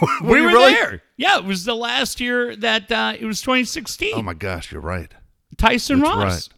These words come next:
Speaker 1: Yeah, it was twenty sixteen.
Speaker 2: That was Tyson Ross' one start of the year, right?
Speaker 1: Yeah.
Speaker 2: Yeah,
Speaker 1: It was
Speaker 2: fuck.
Speaker 1: it. Done. <laughs> Yeah, you're like, "Shit." Well, that sucks.
Speaker 2: We'll
Speaker 1: Have
Speaker 2: see
Speaker 1: fun.
Speaker 2: you in Arizona. <laughs>
Speaker 1: Yeah.
Speaker 2: Yeah.
Speaker 1: Hey, Pomerantz, spin that shit.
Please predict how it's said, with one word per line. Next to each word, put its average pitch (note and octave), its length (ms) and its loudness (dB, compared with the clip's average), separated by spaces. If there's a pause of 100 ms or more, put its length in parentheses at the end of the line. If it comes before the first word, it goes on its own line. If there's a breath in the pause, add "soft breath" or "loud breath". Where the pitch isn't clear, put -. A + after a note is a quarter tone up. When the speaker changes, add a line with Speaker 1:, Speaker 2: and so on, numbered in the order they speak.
(260)
Speaker 1:
Yeah, - 100 -6
it - 20 -6
was C#3 140 -8
twenty G3+ 220 -2
sixteen. - 400 -6
Speaker 2:
That - 20 6
was A#2+ 100 2
Tyson C3+ 320 4
Ross' A#2+ 220 2
one A2+ 180 0
start A#2 260 2
of G2 60 0
the G2 60 -2
year, G2+ 140 0
right? E2+ 240 0
Speaker 1:
Yeah. A3+ 360 2
Speaker 2:
Yeah, G2 220 0 (120)
Speaker 1:
It G3+ 80 -8
was D#3+ 140 -2
Speaker 2:
fuck. D#4 160 0
Speaker 1:
it. - 80 -10 (280)
Done. F#3 340 0 (840)
<laughs> C#4+ 400 2 (260)
Yeah, G#3 320 -2
you're D#3+ 220 -2
like, D3 280 -8
"Shit." G4 680 -4 (960)
Well, A3+ 440 2 (840)
that F3+ 260 -4
sucks. E3 320 0
Speaker 2:
We'll D#3+ 120 2
Speaker 1:
Have A#3+ 120 6
Speaker 2:
see G3+ 80 4
Speaker 1:
fun. F#3+ 100 10
Speaker 2:
you F#3+ 60 10
in - 60 10
Arizona. E3+ 640 4
<laughs> C3 120 -8
Speaker 1:
Yeah. A3 240 4
Speaker 2:
Yeah. C3+ 60 0 (180)
Speaker 1:
Hey, B3 160 2
Pomerantz, F#3+ 840 -2
spin C4+ 420 -2
that A3+ 260 0
shit. C3 420 -4